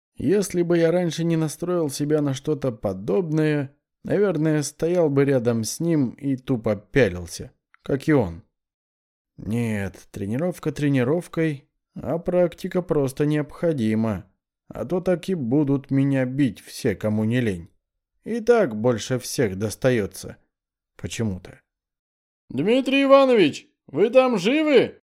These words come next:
Слышу встревоженный голос Кулика. «Степан, какого х-, зачем стрелял?» Пытаюсь встать,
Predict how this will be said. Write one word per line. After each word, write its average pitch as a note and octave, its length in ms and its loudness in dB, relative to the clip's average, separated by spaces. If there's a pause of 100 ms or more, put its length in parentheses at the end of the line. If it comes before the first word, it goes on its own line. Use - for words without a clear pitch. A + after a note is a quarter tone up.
(200)
Слышу F#3+ 500 -2
встревоженный B2+ 720 0
голос G#2 460 -2
Кулика. - 720 -4 (1000)
«Степан, C#3 1000 2 (340)
какого A#3 640 2
х-, - 260 -12 (520)
зачем A3 580 0
стрелял?» B3 760 4 (520)
Пытаюсь D3 580 -2
встать, - 600 -4